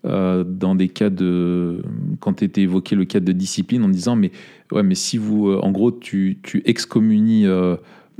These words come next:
euh, un membre, euh, de l'Église, euh, quand t'arrives au bout du processus, euh, biblique,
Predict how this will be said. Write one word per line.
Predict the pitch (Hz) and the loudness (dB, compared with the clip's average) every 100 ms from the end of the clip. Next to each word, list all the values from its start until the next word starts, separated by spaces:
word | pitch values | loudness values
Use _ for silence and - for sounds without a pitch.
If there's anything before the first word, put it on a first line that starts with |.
| 113 | -4
euh, | 104 90 90 90 90 92 90 90 - | -2 0 0 0 0 0 0 -2 -2
un | 98 | 2
membre, | 98 110 101 95 | 2 2 2 0
euh, | 90 90 87 | 0 0 -2
de | 90 | 0
l'Église, | 92 95 95 120 117 - - | 0 0 2 0 0 -6 -6
euh, | 92 87 85 85 | -2 -2 -2 -4
quand | - | -6
t'arrives | 95 92 95 98 | -2 0 2 2
au | 90 | 0
bout | 90 95 | 0 0
du | 95 85 | 0 -4
processus, | - 87 - 82 - 95 - | -6 -8 -6 -6 -4 -4 -4
euh, | 87 80 85 - 92 | -2 -2 -2 -4 -4
biblique, | 87 87 135 - | -4 -2 -2 -4